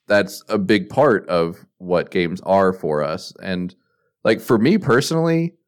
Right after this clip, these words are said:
this is a dismissive way to talk about it, but, like, I don't care about immersion. Like, I know that sounds really weird to say, but, like, for me personally,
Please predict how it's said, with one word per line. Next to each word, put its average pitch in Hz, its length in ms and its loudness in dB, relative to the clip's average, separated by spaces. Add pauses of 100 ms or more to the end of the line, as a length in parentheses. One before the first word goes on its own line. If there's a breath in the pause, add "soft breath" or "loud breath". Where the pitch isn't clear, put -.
(180)
this 147 140 2
is 160 100 0
a 156 60 2
dismissive 123 560 0
way 107 180 4
to 107 60 2
talk 85 300 -2
about 73 300 -2
it, 78 200 -6 (160)
but, 107 240 4
like, 95 420 0 (800)
I 123 160 -2
don't 160 400 2 (680)
care 95 380 2
about 73 300 0
immersion. 76 640 -8 (520)
Like, 127 100 2
I 139 80 6
know 151 100 4
that 170 160 4
sounds 131 340 0
really 107 320 2
weird 98 440 0
to 95 80 0
say, 98 640 0 (640)
but, - 320 2
like, 98 600 0 (640)
for 127 180 4
me 156 280 4
personally, 87 920 0